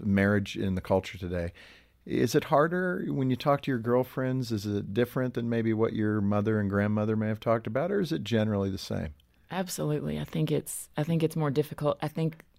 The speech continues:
Speaker 2: since we've shifted into a child-centered mentality where everything revolves around the children. And like he said, when we were growing up, there was no such thing as travel ball.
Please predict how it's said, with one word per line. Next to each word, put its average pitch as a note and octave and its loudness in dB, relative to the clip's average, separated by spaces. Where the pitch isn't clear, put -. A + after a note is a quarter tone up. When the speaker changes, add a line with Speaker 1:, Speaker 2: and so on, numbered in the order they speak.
Speaker 2:
since - -4
we've D3 0
shifted D3+ -2
into C3+ -2
a B2+ -6
child-centered D3+ -2
mentality F3+ 0
where D3+ -2
everything D#3+ 0
revolves D3 0
around D3 -2
the C#3 -2
children. C3+ -2
And C3+ -6
like D#3 0
he D#3+ -4
said, C#3+ 2
when D3 -4
we G#3 2
were A3 4
growing C#3+ 0
up, C3+ -4
there C#3+ 0
was C#3+ -2
no C#3+ -2
such C#3 -8
thing E3+ 0
as C#3+ -4
travel B2+ -6
ball. - -10